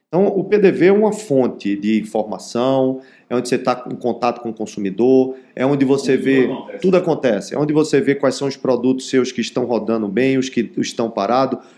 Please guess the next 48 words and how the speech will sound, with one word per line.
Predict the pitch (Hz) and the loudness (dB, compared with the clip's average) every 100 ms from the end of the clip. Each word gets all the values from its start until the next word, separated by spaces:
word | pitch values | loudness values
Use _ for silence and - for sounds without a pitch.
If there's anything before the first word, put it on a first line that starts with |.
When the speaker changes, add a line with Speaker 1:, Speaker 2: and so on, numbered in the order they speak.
| _ | _
Speaker 1:
os | - | -20
que | - | -2
é | 165 | -2
que, | 170 - | -2 -4
o | 151 | -4
que, | - | -4
quais | - - 175 190 | -10 0 0 0
produtos | 170 147 139 151 | 0 0 2 -2
dos | 139 131 | -4 -4
concorrentes | 147 139 123 139 - | -4 -2 -2 -2 -4
estão | 123 - 127 | -6 -2 0
girando | 120 110 110 | 0 0 0
mais, | 98 110 143 139 135 - - - | -2 0 0 0 -4 -10 -20 -20
você | _ 185 | _ -2
tem | 185 | 0
contato | 180 165 151 147 147 | 2 0 2 0 0
com | 143 | -4
os | 117 | 0
vendedores, | 131 107 95 127 147 147 139 143 - - - _ | 0 0 2 4 6 6 4 2 -4 -16 -20 _
então | - 196 | -4 -2
você | 190 196 | 2 0
tem | - 185 | 2 2
um, | 160 175 180 | 2 0 -2
uma | 185 160 | 0 0
fonte | - - 160 180 175 | -4 0 2 4 2
ali | 147 160 | 2 4
inesgotável | 170 170 156 139 147 139 135 | 4 4 4 4 4 2 0
de | 139 | -4
informação | 135 151 160 165 214 | -4 -2 -2 -2 -4
que | - | -2
você | 262 | -4
pode | - 208 214 | 0 0 0
traçar | 233 220 - 185 | 0 -2 0 0
dali, | 180 156 208 - - - | 2 2 0 -4 -16 -4
dali | 160 170 202 | 0 2 2
já | 202 | 2
saiu | 196 180 143 147 | 0 0 0 2
dessas | 143 139 123 | 0 2 -2
blitz, | - 147 180 - - _ | 2 2 2 -2 -16 _
muitos | 143 170 143 | 0 0 2
lançamentos | 147 147 143 131 131 131 104 | 0 2 0 0 -2 -4 -4
nossos | 110 127 127 98 | 0 0 -2 -6
de | 113 | -6
produtos, | - 107 101 117 120 - | 0 -2 2 0 0 -4
de | 117 | -2
embalagem, | 110 104 101 113 113 113 | 0 0 2 2 0 -2
de | 104 | -8
cores, | - - 120 131 131 131 | -10 2 4 6 4 0